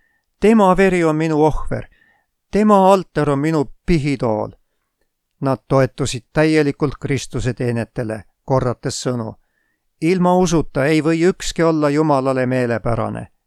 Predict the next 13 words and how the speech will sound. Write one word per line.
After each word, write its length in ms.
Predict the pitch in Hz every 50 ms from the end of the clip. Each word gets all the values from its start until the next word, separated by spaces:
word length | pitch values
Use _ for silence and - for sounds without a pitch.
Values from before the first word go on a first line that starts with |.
| -
Hebra 360 | 127 127 120 113 - - 127
üksteist 400 | 123 123 - - - 127 113 - -
kuus. 420 | - 127 113 110 113 - - - _ _ _ _ _ - - - _ _ _ _ -
"Ei 180 | 175 185 190 180
ole 180 | 185 180 175
antud 420 | 170 180 185 185 - _ - 160 - - -
taeval 500 | 139 139 147 139 135 131 135 131 123 123
inimestele 640 | 143 147 139 135 131 127 - - - 120 110 120
ühtki 440 | 151 190 180 - - - - 185 170
muud 260 | 165 175 175 170 165 -
nime, 340 | 165 160 156 147 139 120 - _ _ _ _
kelles 340 | - 143 123 117 113 - -
meid 260 | 131 131 131 127 113